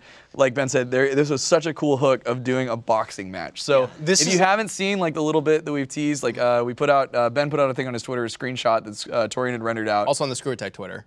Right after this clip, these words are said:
Speaker 1: Okay, cool. So it's also up on the Screw Attack Twitter, and it's, like, we have a boxing ring. It looks super legit. We have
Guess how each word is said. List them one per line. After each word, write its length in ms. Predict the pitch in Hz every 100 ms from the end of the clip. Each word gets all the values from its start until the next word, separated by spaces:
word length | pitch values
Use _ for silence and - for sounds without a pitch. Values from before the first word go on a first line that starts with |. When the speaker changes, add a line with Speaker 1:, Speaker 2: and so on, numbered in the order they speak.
| -
Speaker 1:
Okay, 140 | 135
cool. 140 | 127 117
So 80 | 131
it's 80 | 127
also 220 | 135 143
up 80 | 127
on 80 | 117
the 20 |
Screw 140 | - 117
Attack 160 | 104
Twitter, 200 | 101 104
and 240 | 95 110 110
it's, 280 | 110 - - _ - -
like, 300 | 131 120 - _ _
we 180 | 123 170
have 180 | 190 165
a 100 | 143
boxing 840 | 127 - 131 139 - 156 143 131 113
ring. 300 | 107 78 - _ _ _ _ _ _ _ _
It 320 | 139 147 151 - 170
looks 600 | 135 135 151 135 - - - -
super 460 | - - 180 180
legit. 560 | 170 160 135 127 127 123 _ _ -
We 180 | 147 170
have 440 | 165 151 147 143